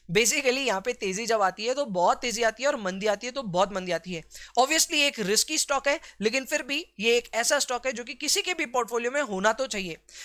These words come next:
But क्या फ़िफ्टी टू हंड्रेड पे इसको ऐड करें? Absolutely not। Forty one hundred is my target bra-, uh, bargain price।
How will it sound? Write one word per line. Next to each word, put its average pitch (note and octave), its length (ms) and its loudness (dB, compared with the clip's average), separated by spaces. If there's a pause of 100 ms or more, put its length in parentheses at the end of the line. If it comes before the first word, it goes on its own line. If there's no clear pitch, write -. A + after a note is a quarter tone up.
(120)
But C4 120 4
क्या D4 120 4
फ़िफ्टी C#4 300 -2
टू C#4+ 160 -4
हंड्रेड C#4 260 0
पे D4 80 -6
इसको C#4 180 0
ऐड A3+ 200 4
करें? A#3 220 4 (260)
Absolutely B3 680 0
not। G3+ 200 0 (160)
Forty C4+ 320 2
one C4 180 4
hundred B3+ 340 2
is G#3+ 120 -4
my A#3+ 140 2 (100)
target G3+ 400 2
bra-, F3+ 300 0
uh, E3+ 260 0
bargain A3 380 2
price। C#4 220 -2